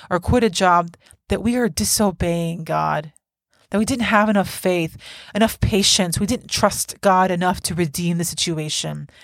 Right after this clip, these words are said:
That is totally toxic. By leaving an unhealthy environment, you are saying,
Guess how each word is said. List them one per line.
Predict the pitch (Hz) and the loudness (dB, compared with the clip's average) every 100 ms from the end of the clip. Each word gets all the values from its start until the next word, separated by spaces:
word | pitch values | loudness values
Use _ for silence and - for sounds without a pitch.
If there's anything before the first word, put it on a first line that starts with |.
| _ _ _ - | _ _ _ -2
That | 208 226 | 2 2
is | 202 | 0
totally | - - 226 220 202 208 - - | 0 0 2 2 2 -2 -4 -8
toxic. | - 175 185 - 151 - _ _ _ _ _ _ _ _ _ _ - | 0 0 0 -4 -6 -10 _ _ _ _ _ _ _ _ _ _ 0
By | 208 | 2
leaving | 208 208 233 247 269 | 2 2 2 2 2
an | 254 | 2
unhealthy | 202 208 208 190 208 190 | 2 0 0 0 -2 -6
environment, | 185 175 175 170 185 165 160 165 | -6 -2 0 0 -2 -4 -4 -6
you | 180 196 220 247 262 | -6 -2 2 2 2
are | 220 196 | 2 0
saying, | - 170 170 170 | 0 -2 -2 -6